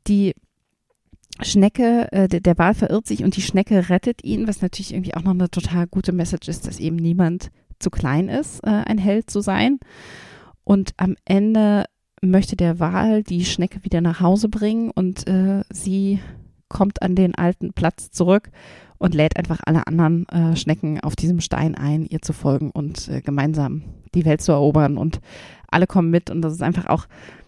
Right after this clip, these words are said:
'ne, 'ne schöne, äh, Geschichte, dass man seine großen Träume nach, äh, Reisen oder was auch immer der große Traum ist,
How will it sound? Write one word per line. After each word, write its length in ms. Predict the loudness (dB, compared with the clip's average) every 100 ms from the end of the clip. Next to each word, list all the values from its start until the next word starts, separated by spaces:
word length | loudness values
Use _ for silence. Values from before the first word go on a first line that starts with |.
| -10
'ne, 220 | -2 -2
'ne 200 | 0 -4
schöne, 580 | 0 2 4 4 4 0 -6 -20 _ -6
äh, 220 | 2 4 4
Geschichte, 460 | 2 0 0 0
dass 180 | 0 2
man 140 | 0
seine 480 | 2 2 4 2 0 -4 -16 _ _ -2
großen 340 | 4 4 4
Träume 640 | 2 2 4 6 4 4 0
nach, 380 | -2 0 0 -2
äh, 100 | -4
Reisen 500 | -2 0 2 2 0
oder 220 | -2 -2
was 140 | -2 -4
auch 80 |
immer 140 | 2 4
der 100 | 4
große 260 | 0 -2
Traum 320 | -2 0 0 0
ist, 180 | -4